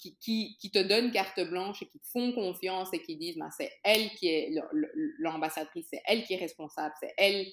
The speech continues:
euh, avec elle, euh, av-, avec qui vous allez dealer, ben, euh, ouais, c'est, c'est, c'est comme ça que les, les choses avancent. Donc, euh,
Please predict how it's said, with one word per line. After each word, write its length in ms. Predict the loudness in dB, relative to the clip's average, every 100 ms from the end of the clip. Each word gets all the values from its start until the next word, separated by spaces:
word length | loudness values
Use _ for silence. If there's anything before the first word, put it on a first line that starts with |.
| -14 _ _ -6
euh, 120 | -4 -2
avec 400 | 0 -2 -4 -2
elle, 280 | 0 2 2
euh, 540 | 2 0 0 -2 -4
av-, 140 | -6 -8 _ -2
avec 220 | 0 0
qui 140 | -4 -4
vous 140 | 0
allez 220 | 2 2
dealer, 500 | 0 -2 2 2 2
ben, 420 | -2 -6 -8 -10 -12
euh, 180 | -12 -2
ouais, 200 | 0 -2
c'est, 180 | -4 -8
c'est, 200 | -8 -8
c'est 220 | -8 -6
comme 200 | -4 -4
ça 160 | 0 0
que 100 | 0
les, 100 | -2
les 140 | -2
choses 240 | -4 -6 -6
avancent. 420 | -6 -4 -4 -4
Donc, 220 | -8 -6
euh, 160 | -6